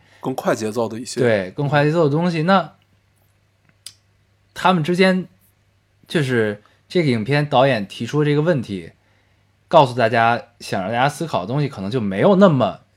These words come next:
Speaker 2: 清晰，或者说没有那么深刻。
Speaker 1: 嗯。
Speaker 2: 我觉得是会有这种问题的，就是
Speaker 1: 嗯。
Speaker 2: 你当一切都快了之后，我们的注意力被别的东西吸引了之后，那我们可能会自然忽略掉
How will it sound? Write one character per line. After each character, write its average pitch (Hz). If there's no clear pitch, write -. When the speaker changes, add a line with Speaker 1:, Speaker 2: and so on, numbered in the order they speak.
Speaker 2:
清 165
晰， 165
或 147
者 117
说 143
没 120
有 110
那 170
么 101
深 185
刻。 -
Speaker 1:
嗯。 107
Speaker 2:
我 117
觉 123
得 190
是 226
会 240
有 107
这 139
种 104
问 110
题 -
的， -
就 160
是 127
Speaker 1:
嗯。 101
Speaker 2:
你 120
当 170
一 190
切 190
都 180
快 185
了 -
之 165
后， 175
我 98
们 110
的 143
注 156
意 151
力 147
被 143
别 117
的 139
东 165
西 147
吸 156
引 143
了 98
之 117
后， 117
那 135
我 113
们 123
可 127
能 104
会 120
自 123
然 123
忽 196
略 151
掉 113